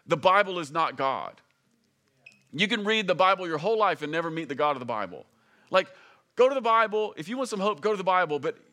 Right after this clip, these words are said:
set your heart on, on meeting the God of the Bible. He's there. He's there. He's alive. Like, like the, the word says that the, that the scriptures are living, and there's a, there's a person who inhabits this and is around it. Like, go,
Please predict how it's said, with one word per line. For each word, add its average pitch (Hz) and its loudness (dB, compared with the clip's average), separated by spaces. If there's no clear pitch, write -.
set 214 0
your 208 0
heart 175 0
on, 151 -2
on 143 0
meeting 185 -2
the 156 -2
God 175 2
of 160 -8
the 147 -8
Bible. 92 -6
He's 320 -2
there. 233 0
He's 320 -4
there. 247 4
He's 240 -6
alive. 214 0
Like, 180 -2
like 190 -2
the, 175 -10
the 180 -4
word 214 2
says 202 -4
that 180 -8
the, 165 -10
that 175 -10
the 170 -8
scriptures 196 -8
are 160 0
living, 160 -2
and 180 0
there's 190 0
a, 165 2
there's 190 -2
a 190 -4
person 247 -2
who 190 -6
inhabits 196 -2
this 135 -8
and 170 -2
is 160 -4
around 185 0
it. 131 -4
Like, 185 -2
go, 262 -2